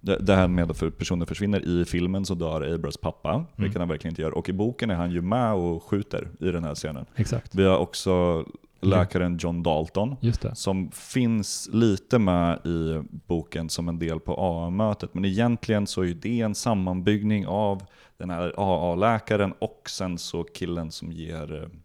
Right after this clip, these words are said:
Speaker 1: Dan sitt första jobb, som faktiskt är då hans
Speaker 2: Just det.
Speaker 1: A A-sponsor. Och sen så får ju Dalton inte vara med alls i filmen.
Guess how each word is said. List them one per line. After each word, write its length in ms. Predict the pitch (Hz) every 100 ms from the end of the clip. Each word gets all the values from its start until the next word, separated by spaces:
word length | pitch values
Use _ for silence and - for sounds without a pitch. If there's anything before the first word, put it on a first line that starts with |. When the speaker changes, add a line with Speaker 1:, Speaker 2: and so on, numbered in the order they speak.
| - - _ -
Speaker 1:
Dan 300 | 90 85 80
sitt 140 | 82
första 260 | - 78 87
jobb, 320 | 92 85 73
som 120 | -
faktiskt 260 | 85 85 87
är 240 | 110 95
då 120 | 80 76
hans 380 | 82 85 - -
Speaker 2:
Just 220 | 120 85
det. 120 | 101
Speaker 1:
A 180 | 85 82 -
A-sponsor. 640 | - - 85 80 - 85 87 -
Och 80 |
sen 180 | - 98
så 100 | 110
får 160 | - 107
ju 80 | 90
Dalton 420 | 87 82 80 85
inte 200 | 80 82
vara 100 | 82
med 320 | 80 69 80 - _ _ _ -
alls 420 | 110 123 - -
i 60 | -
filmen. 300 | - 65